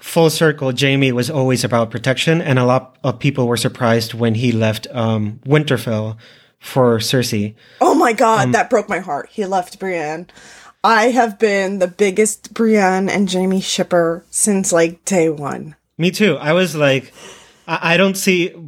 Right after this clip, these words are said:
Speaker 1: people were like, Tormund and, and Brienne.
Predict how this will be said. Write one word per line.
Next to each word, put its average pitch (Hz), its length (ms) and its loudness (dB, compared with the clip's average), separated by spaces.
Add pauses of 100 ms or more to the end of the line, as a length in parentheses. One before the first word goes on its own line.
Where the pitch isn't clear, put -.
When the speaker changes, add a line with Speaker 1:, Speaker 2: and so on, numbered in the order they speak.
Speaker 1:
people 156 380 -2
were 139 120 0
like, 120 340 -4 (300)
Tormund 135 640 -2
and, 120 540 -6 (480)
and 131 120 -6
Brienne. 123 440 -4